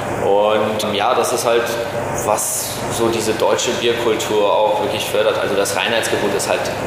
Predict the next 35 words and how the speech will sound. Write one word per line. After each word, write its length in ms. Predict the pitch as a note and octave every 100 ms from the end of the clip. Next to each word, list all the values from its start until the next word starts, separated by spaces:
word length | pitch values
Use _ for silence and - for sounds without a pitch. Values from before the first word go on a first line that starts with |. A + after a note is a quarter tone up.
| - G2+
der 220 | G2 F#2
ausschlaggebende 680 | G2 - F#2+ - F#2 F#2 F2 -
Punkt 260 | A2 C#3+ - -
dafür. 460 | F#2+ G2 A2 B2+ B2+ - - G2 - -
Und 120 | G#2+ G#2+
wir 100 | -
versuchen 400 | G2+ G2+ G#2 A#2+
dann 180 | G2+
wirklich 300 | G2+ G#2+ G2+
traditionelle 800 | - A2 G#2+ G2+ - G#2 G#2+ A#2+
Biere 320 | - F#2+ G2 E2+
auch 200 | D#2+ - G2
herzustellen. 720 | F2 - D2 C#2 D2+ D2 B1+
Also 140 | D2+ G2+ G2+
traditionelle, 600 | G2 G2+ G#2 G2 G#2+ G#2+
die 260 | G2+ G2+
einfach 260 | G#2 A2+ G#2
wirklich 280 | G#2+ G#2 E2+ - - G2+
eine 100 | G2+
Historie 600 | G#2+ - - A#2 A#2 A#2
über 260 | G2 G#2+ G2+
mehrere 400 | G#2 A2 A2 G2+ G2
hunderte 380 | G#2+ G#2+ G2+ G2 F#2
Jahre 380 | E2+ A2 A2+ G#2+
haben, 380 | G#2+ G#2+ A2 G#2 - - -
die 60 | G2
sich 220 | G2 F#2+
geprägt 500 | - - A2 G#2+ G#2+
hat 240 | G#2+ G#2 - -
durch 380 | G2+ G#2 G2+ - G#2 - - - - - - A#2
wirklich 340 | A#2 A#2 A2 -
verschiedene 420 | G#2 - A2 A2+
Regionen, 600 | G2+ F#2+ G2 G#2 A2 A2
hatten 340 | G#2+ A2 G#2+
nur 260 | G#2 G#2+